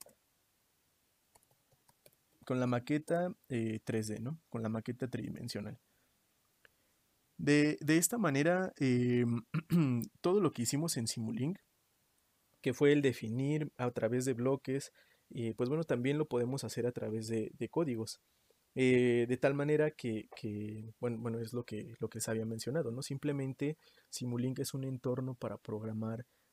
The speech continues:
desde otro punto de vista, ¿no? Desde, desde una cuestión un poquito diferente,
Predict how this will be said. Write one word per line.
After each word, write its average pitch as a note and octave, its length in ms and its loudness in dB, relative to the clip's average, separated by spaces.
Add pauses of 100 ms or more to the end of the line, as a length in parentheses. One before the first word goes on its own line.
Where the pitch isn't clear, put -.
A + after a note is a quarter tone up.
desde A2 320 0
otro A#2 300 -2
punto A#2 320 -4
de G#2 120 0
vista, - 300 -8
¿no? B2+ 100 -8
Desde, G#2+ 500 -8
desde G#2 580 -6
una A#2+ 240 -4
cuestión A#2 360 -6
un A#2+ 80 -6
poquito B2 360 -6
diferente, B2 520 -4